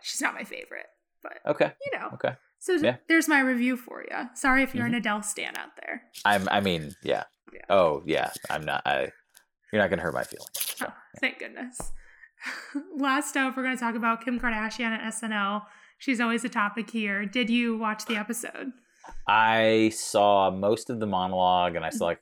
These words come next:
Speaker 2: a couple other things on, you know, just on, like, online clips, but
Speaker 1: Yeah.
Speaker 2: it was good. She was fine. She, she did a good job.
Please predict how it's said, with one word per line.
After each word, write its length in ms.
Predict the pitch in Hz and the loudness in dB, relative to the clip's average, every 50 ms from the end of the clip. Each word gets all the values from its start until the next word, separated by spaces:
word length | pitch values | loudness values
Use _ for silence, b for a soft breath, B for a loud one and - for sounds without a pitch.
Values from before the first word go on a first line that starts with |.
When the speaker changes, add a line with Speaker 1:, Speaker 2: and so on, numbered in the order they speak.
| _ - | _ -6
Speaker 2:
a 20 | |
couple 220 | - 87 - 80 | -6 -4 -2 -2
other 200 | 78 76 73 76 | -4 -2 -4 -6
things 680 | - - 82 80 78 78 78 78 78 76 - - - - _ - | -8 -6 -6 -6 -6 -6 -8 -10 -12 -14 -14 -16 -18 -16 _ -8
on, 340 | 71 76 78 78 76 76 71 | -6 -4 -4 -4 -6 -6 -6
you 80 | 82 | -6
know, 180 | 82 78 76 76 | -6 -4 -4 -6
just 180 | 76 - - 76 | -6 -6 -4 -4
on, 160 | 73 76 71 | -4 -4 -4
like, 160 | 78 80 - | -8 -6 -2
online 400 | - 90 90 85 85 80 82 78 | 0 0 0 2 0 -2 -2 -2
clips, 440 | - - 87 78 73 - - - - - | -4 -2 0 0 0 -2 -6 -14 -8 -2
but 220 | - 82 80 - | 0 0 0 0
Speaker 1:
Yeah. 40 | 254 | 0
Speaker 2:
it 40 | - | 0
was 120 | 277 330 - | 0 0 4
good. 280 | - - 165 - - | 4 4 4 4 2
She 100 | - - | -2 -2
was 120 | 262 - - | 0 0 2
fine. 260 | - 117 127 190 190 - - | 4 2 4 2 -2 -8 -12
She, 200 | - - 165 160 | -10 -10 -8 -6
she 120 | - - | -2 -2
did 100 | 170 160 | 0 2
a 40 | 147 | 2
good 120 | 113 98 85 | 2 2 2
job. 260 | - 85 - 127 | 2 0 0 0